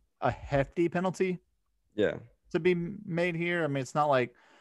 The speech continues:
Speaker 1: you know, you can never participate in the sport again.
Speaker 2: Yeah.
Speaker 1: Um, you know, it's not like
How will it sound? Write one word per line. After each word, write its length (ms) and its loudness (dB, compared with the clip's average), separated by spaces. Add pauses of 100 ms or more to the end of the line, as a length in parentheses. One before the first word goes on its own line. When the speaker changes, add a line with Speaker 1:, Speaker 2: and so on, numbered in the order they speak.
(180)
Speaker 1:
you 80 -4
know, 160 4
you 180 -2
can 140 -2
never 220 4
participate 400 -4
in 60 -6
the 80 -4
sport 460 0
again. 520 -2 (480)
Speaker 2:
Yeah. 400 6
Speaker 1:
Um, 280 -6 (300)
you 140 -2
know, 100 6
it's 160 -2
not 180 4
like 300 4